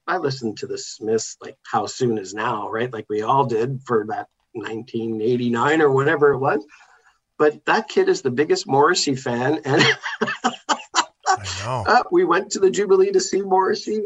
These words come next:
Speaker 1: and, uh, it wasn't quite like a Kiss concert, but there was young kids, mm, people middle-aged like myself, and grandpas and
Speaker 2: Yeah.
Speaker 1: grandmas, but God bless him, he is definitely sold on that. But he ha-, he does have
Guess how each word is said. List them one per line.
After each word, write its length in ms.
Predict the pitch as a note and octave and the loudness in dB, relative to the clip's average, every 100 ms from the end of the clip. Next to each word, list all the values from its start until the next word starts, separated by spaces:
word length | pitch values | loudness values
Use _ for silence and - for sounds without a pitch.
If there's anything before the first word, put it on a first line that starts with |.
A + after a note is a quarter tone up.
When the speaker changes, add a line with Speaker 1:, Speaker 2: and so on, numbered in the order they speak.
| D3 | -2
Speaker 1:
and, 420 | C3 C3 B2+ - | 0 0 0 -2
uh, 120 | D3 D3+ - _ _ | -4 -4 -6 _ _
it 160 | D3+ D#3 | 0 2
wasn't 360 | A3 F4 - | 2 0 -2
quite 300 | - - - | -2 -2 0
like 160 | C#3 B2+ | 0 -2
a 80 | A#2 | -4
Kiss 340 | - A#3 G#3+ | -2 0 0
concert, 540 | - A2+ G2+ - A2+ - | -2 -4 -4 -4 -4 -4
but 180 | A#2+ - | -4 0
there 120 | C3+ | 0
was 400 | B2+ B2 - - _ - | 2 -2 -8 -20 _ -6
young 340 | A#2 D3 D#3+ | 0 0 0
kids, 520 | - D3+ D#3+ - - _ _ _ _ _ _ - | 0 0 0 -10 -20 _ _ _ _ _ _ -12
mm, 300 | G#2+ A2+ A2+ | -4 -2 -2
people 300 | C#3 C#3+ C#3+ | -4 0 2
middle-aged 460 | C#3 C#3+ C#3 C#3+ | 4 4 4 2
like 180 | C3 B2+ | 0 0
myself, 540 | B2+ C3 C#3 C#3 E3 C3 | -2 -2 -2 -2 -4 -6
and 220 | G#2+ G2+ | -8 -6
grandpas 460 | B2 C#3+ C#3+ C#3 | -4 -4 -4 -4
and 80 | B2+ | -4
Speaker 2:
Yeah. 40 | G#2+ | -6
Speaker 1:
grandmas, 340 | G#2 G2+ A#2 | -8 -6 -6
but 220 | A#2 A2 - - - - _ | -6 -8 -10 -20 -20 -20 _
God 240 | B2 B2+ C3+ | 2 2 4
bless 280 | C#3 C#3 A2+ | 0 0 -2
him, 140 | A2 | -4
he 180 | A#2+ A#2 | 0 0
is 160 | A2+ | 0
definitely 520 | A2 A#2+ - A#2 A2 G#2+ | -4 -6 -4 -4 -4 -4
sold 320 | - A2 G#2+ | -2 -2 -2
on 120 | G2+ | -6
that. 200 | G2 G#2+ | -8 -2
But 140 | D#3 D#3 | 2 2
he 120 | D#3 | 2
ha-, 180 | D#3+ - | 0 0
he 140 | D3 | 0
does 300 | C#3+ D3 C#3+ | 2 2 2
have 260 | C#3+ B2 A#2+ | 4 2 2